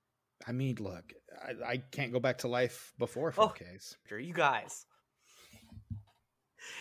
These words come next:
Speaker 2: there's a double feature D V D. Uh, I don't know what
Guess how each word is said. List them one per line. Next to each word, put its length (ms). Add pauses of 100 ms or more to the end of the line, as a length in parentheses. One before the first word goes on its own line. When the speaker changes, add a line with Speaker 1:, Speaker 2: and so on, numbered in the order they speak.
(220)
Speaker 2:
there's 480
a 260
double 360
feature 600 (140)
D 200
V 180
D. 520 (280)
Uh, 220
I 80
don't 200
know 380
what 300